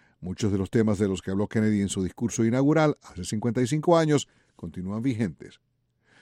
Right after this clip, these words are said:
Un panel legislativo del estado de Virginia rechazó un proyecto de ley para eliminar el delito de adulterio. Virginia es apenas uno de doce estados de Estados Unidos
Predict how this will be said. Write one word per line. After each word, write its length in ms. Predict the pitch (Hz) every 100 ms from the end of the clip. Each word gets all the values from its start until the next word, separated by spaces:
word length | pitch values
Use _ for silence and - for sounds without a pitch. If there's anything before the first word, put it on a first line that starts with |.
| _ _ _
Un 120 | 143 127
panel 380 | 151 143 147
legislativo 580 | 139 123 120 117 143 135
del 120 | 123
estado 360 | 117 117 135 127
de 80 | 120
Virginia 480 | 113 113 151 170 160
rechazó 380 | 131 120 135
un 80 | 135
proyecto 500 | 123 127 131 120 147
de 140 | 123 117
ley 200 | 131 147
para 180 | 160
eliminar 380 | 139 113 107 120
el 140 | 135 110
delito 360 | 110 120 127
de 180 | 120 123
adulterio. 680 | 123 123 131 160 151 131 98 - _ _ _ _ _
Virginia 540 | 113 104 175 165 110 - _ _
es 140 | 95 135
apenas 460 | 120 135 135 113 -
uno 340 | 196 226 202
de 160 | 139 117
doce 520 | 110 165 151 131 107 _
estados 540 | 113 - 143 139 135 101
de 40 |
Estados 340 | 95 131 123
Unidos 440 | 110 139 165 156